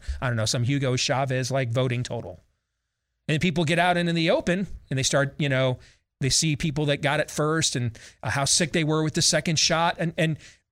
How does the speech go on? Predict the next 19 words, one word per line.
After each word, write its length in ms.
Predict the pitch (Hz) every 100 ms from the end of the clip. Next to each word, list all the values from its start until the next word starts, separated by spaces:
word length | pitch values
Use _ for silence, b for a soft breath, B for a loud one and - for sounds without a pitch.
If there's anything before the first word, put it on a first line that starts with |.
| -
nobody 300 | 120 123 226
told 260 | 269 185 156
anybody 360 | 135 127 113 110
about 220 | 101 95
any 180 | 90 90
of 60 |
this. 300 | 80 - - - _ _
Hey, 140 | 156 139
plan 240 | - 160
on 100 | 170
taking 300 | 165 170 160
a 60 | 143
day 180 | 147
or 80 | 156
two 180 | - 156
off 220 | 151 156
from 120 | 143
work 220 | 143 160 -
maybe 320 | 98 82